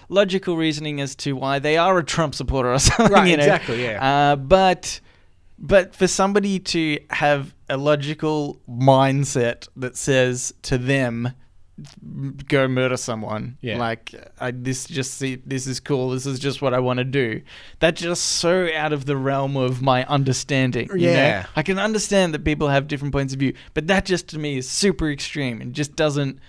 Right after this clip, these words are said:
Speaker 1: you know, I can't fathom that at all.
Speaker 2: Yeah, it's, it's just impossible to kinda grasp, I guess. And, and it, it's kind of like, it's just a baffling kind of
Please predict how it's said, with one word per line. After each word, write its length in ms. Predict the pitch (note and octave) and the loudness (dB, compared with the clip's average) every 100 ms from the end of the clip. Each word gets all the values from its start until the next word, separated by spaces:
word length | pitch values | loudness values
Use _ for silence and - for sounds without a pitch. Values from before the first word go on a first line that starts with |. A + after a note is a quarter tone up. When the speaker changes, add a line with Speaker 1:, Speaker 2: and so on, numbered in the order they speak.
| - - - | -20 -20 -10
Speaker 1:
you 120 | D#3 | -6
know, 260 | C#3+ B2+ C#3+ - | -4 -4 -6 -6
I 80 | - | -4
can't 260 | E3 E3 | 0 0
fathom 440 | - E3+ D#3+ C#3+ C3 | 0 0 2 0 0
that 160 | A#2+ | -2
at 80 | A#2 | 0
all. 260 | B2+ B2+ G#2+ | 0 0 -2
Speaker 2:
Yeah, 300 | G3+ F3+ C#3+ | 2 4 4
it's, 340 | C3 C3 - | 0 -6 -8
it's 280 | B2 D3+ - | -8 -8 -6
just 180 | F3 E3 | -6 -4
impossible 480 | E3 C3 - - B2 | -8 -10 -14 -10 -10
to 60 | |
kinda 320 | A2+ A#2+ A2+ F#2+ | -8 -8 -8 -8
grasp, 440 | G2+ F#2+ E2+ - | -8 -8 -10 -12
I 100 | F2+ | -14
guess. 200 | E2+ F2+ | -14 -8
And, 100 | A#2 | -4
and 280 | C3 D#3 C#3+ | -2 -4 -4
it, 240 | F3 D#3+ | -6 -6
it's 180 | E3 D3 | -8 -8
kind 160 | F#3+ F#3 | -6 -6
of 140 | C#3+ | -6
like, 260 | C#3 B2 - - - - - - _ _ _ | -6 -6 -14 -20 -20 -20 -20 -20 _ _ _
it's 260 | F#3+ F#3+ - | -4 -2 -2
just 240 | A#3+ A#3 | 0 0
a 60 | D#3+ | -2
baffling 600 | B2+ A#2 B2 B2+ A#2+ A2+ | 0 -2 -2 -4 -6 -6
kind 240 | B2 A2+ | -4 -4
of 240 | G#2 G2+ | -6 -10